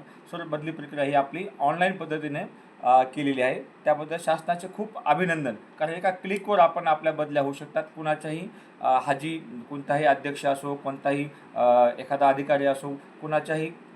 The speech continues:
अ, किंवा, अ, काय थोडक्यात स्पष्टच बोलायचं म्हणलं तर कोणाच्या पाया पडायची आपल्याला आवश्यकता पडत नाही.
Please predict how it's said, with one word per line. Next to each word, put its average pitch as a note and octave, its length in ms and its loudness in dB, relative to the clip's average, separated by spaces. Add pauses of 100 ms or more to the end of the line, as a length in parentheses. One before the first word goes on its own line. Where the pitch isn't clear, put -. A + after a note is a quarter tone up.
(180)
अ, C3 80 2
किंवा, E3 380 2 (300)
अ, B2+ 120 4
काय - 280 6 (260)
थोडक्यात D#3+ 280 0
स्पष्टच F3+ 400 -2
बोलायचं E3+ 360 -2
म्हणलं F3 240 -8
तर - 40 -12
कोणाच्या A3+ 320 -4
पाया F#3 260 10
पडायची F#3+ 360 4
आपल्याला E3+ 300 6
आवश्यकता D#3 460 4
पडत C#3 340 -2
नाही. D3+ 180 -4